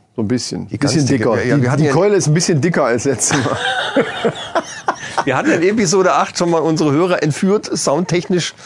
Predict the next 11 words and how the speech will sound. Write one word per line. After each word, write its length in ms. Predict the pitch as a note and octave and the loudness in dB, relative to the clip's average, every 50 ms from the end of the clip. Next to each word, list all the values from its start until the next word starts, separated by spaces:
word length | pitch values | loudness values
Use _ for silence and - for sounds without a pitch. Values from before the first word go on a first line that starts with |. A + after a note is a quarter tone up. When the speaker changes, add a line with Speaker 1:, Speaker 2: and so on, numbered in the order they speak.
| - | -8
Speaker 1:
Ja. 160 | - B2 A#2+ - - - - | -4 -4 -4 -4 -4 -2 -2
Speaker 2:
auf 160 | D#3 E3+ F#3 | -2 0 2
eine 160 | D#3+ E3 F3 | 2 0 0
kleine 340 | - - D#3 C#3+ E3 F3 E3+ | 2 2 2 2 2 2 2
Anmachspruchreise, 1400 | D3 E3 G3+ F#3+ F3+ F3 - - - D#3+ F#3 F3 D3 F3 D3 C3+ C3+ D#3 G3+ G#3+ F#3+ G3+ G3 F#3 - - D#3 D3+ D3 - | 2 2 2 2 0 0 -2 -2 -2 0 0 0 0 0 2 2 4 4 2 2 2 2 2 2 0 0 0 -2 -2 -2
äh, 40 | - | -2
Speaker 1:
Ja. 60 | - | 0
Speaker 2:
über 200 | G3 G3+ - A#3+ | 0 2 2 2
den 120 | A3+ A3 F#3 | 4 2 2
Friedhof 640 | D3+ F3 G3 G#3 G#3 D#3+ F3+ F3+ F3+ F3 D#3+ - - | 2 0 0 0 2 2 2 2 2 0 0 -4 -8
zu 320 | - - - - A3+ G3+ | -10 -6 -2 0 0 0